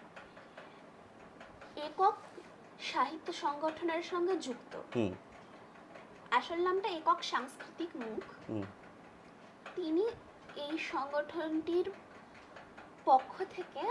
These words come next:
Speaker 1: আমাকে সম্মানিত করেছিলেন। এটা আমার জীবনে একটা বড় আশীর্বাদ স্বরূপ।
Speaker 2: আচ্ছা, তো তোমাকে করেছিল, আর কাকে কাকে করেছিল, দুই একজনের নাম বলতে পারবে?
Speaker 1: আরও অনেকে ছিলেন, আমার সবার নাম মনে
Speaker 2: হ্যাঁ, দুই
Speaker 1: নেই।
Speaker 2: একজনের
Speaker 1: তাদের মধ্যে একজন ছিলেন,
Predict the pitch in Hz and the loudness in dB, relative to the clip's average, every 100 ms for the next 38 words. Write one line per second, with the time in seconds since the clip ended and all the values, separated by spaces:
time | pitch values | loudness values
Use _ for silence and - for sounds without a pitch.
0 | - 269 269 269 320 302 - - - - | 2 2 2 0 -2 -2 -4 -8 -16 -8
1 | - - 302 277 294 294 311 294 233 226 | -6 -2 -2 0 -4 -2 -6 -2 0 -2
2 | - - 349 466 - - - - - - | -6 -4 0 0 -2 -14 -20 -18 -14 -6
3 | 277 381 311 294 311 320 330 320 330 339 | 4 6 6 4 0 0 0 0 0 0
4 | 240 240 311 - - 247 220 208 - 170 | 2 4 4 4 2 -2 -2 -2 -2 -6
5 | - - - - - - - - 123 127 | -8 -10 -16 -18 -18 -18 -14 -2 2 2
6 | - 139 135 127 151 156 156 151 151 156 | 2 2 4 6 6 6 4 4 4 6
7 | 135 135 135 165 156 151 156 151 151 160 | 8 10 8 6 6 4 2 2 0 2
8 | 151 156 156 165 160 156 160 175 147 127 | 4 6 6 6 6 4 4 6 6 4
9 | - - - - - - - - - - | -4 -14 -18 -16 -16 -18 -18 -20 -20 -18
10 | - - - 320 392 415 294 320 359 - | -18 0 6 6 6 4 2 -2 -6 -6
11 | - 220 220 247 285 - 240 269 302 330 | -8 -6 -2 -2 -2 -2 0 2 2 2
12 | 320 277 277 135 113 123 127 151 226 277 | 2 2 2 2 6 4 6 4 4 2
13 | 294 302 294 - 381 359 - 254 - 311 | 0 -2 -4 -8 -4 -2 2 2 0 -4
14 | 302 311 - 339 339 359 | -2 -4 -6 -4 0 2